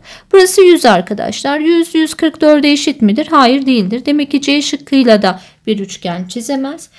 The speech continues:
D şıkkına baktığımızda arkadaşlar bakın, e, on, yirmi dört ve yirmi altı. En büyük kenar hipotenüs. Buraya dikkat edin arkadaşlar. O yüzden en büyük uzunluğu hipotenüse veriyorum. Bu da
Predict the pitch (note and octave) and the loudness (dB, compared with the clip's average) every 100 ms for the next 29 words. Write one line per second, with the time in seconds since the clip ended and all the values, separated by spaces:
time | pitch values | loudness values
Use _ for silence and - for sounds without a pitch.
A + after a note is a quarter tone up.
0 | - - - F#4 A4+ A4 A4 G4 G#4 G4 | -20 -16 -2 0 2 2 2 2 2 4
1 | F#4+ F#4 F#4+ F#4 F#4 F4+ F#4 F4 D4+ D4 | 2 2 0 2 0 0 2 2 2 0
2 | A3 G#3 - B3 C4+ C#4+ C#4 D#4 E4 - | 2 0 -2 -2 0 -2 -2 -4 -6 -8
3 | - _ C4+ C4+ C4+ - _ - E4 F#4+ | -20 _ 0 2 2 0 _ 2 4 4
4 | G4+ A4 _ _ _ _ _ D4+ D#4 F#4 | 2 -4 _ _ _ _ _ 0 4 4
5 | F4 D#4+ D4 E4 A4+ - F#4 D#4+ D4+ D4 | 4 2 2 2 0 -2 2 2 4 4
6 | B3+ A3+ - - D4 F4+ D#4+ D#4 D#4 D4 | 4 2 -2 -4 -2 0 -2 -2 -2 -2
7 | F4+ F4 C#4+ C#4 C4 C4+ G#3+ G#3+ A3+ A#3 | -2 -2 -2 -2 -2 0 -2 -4 -4 -4
8 | A3+ A3 B3+ A3+ G#3+ G3 - G3 G#3 A3 | -4 -8 -8 -6 -6 -6 -12 -12 -12 -10
9 | G#3+ E4+ D#4+ C4+ - D#4+ - - - D#4+ | -8 -4 -4 -4 -4 -6 -8 -20 -10 -4
10 | E4 B3+ A#3+ C4 A3+ C4 C#4 E4 C#4+ C#4+ | -2 -2 -2 -6 -4 -2 -2 -2 -2 -4
11 | C#4 B3 A3 G3+ F#3+ F#3 F#3+ G3+ C4+ _ | -2 -2 -2 -4 -6 -6 -8 -8 -12 _
12 | - - - - D#5+ | -20 -20 -10 -2 2